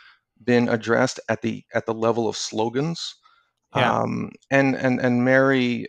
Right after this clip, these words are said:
Speaker 1: uh, just, who's a wonderful writer who I've known for many years, I mean, she just wrote kind of the definitive piece.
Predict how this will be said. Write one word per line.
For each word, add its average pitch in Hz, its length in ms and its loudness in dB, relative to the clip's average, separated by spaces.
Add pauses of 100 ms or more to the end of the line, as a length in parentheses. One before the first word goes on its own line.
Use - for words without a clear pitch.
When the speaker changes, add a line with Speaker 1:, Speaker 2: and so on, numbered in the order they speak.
Speaker 1:
uh, 113 460 -4
just, 110 260 -10
who's 110 240 -12
a 117 100 2
wonderful 120 420 2
writer 107 260 -2
who 104 240 -8
I've - 100 -16
known 110 220 -4
for 110 100 -12
many 110 200 -6
years, 131 240 -2 (360)
I 139 40 0
mean, 143 100 6
she 196 100 2
just 156 180 0
wrote 135 140 4
kind 120 180 -2
of 101 80 -16
the 113 100 -2
definitive 104 520 -4
piece. - 300 -16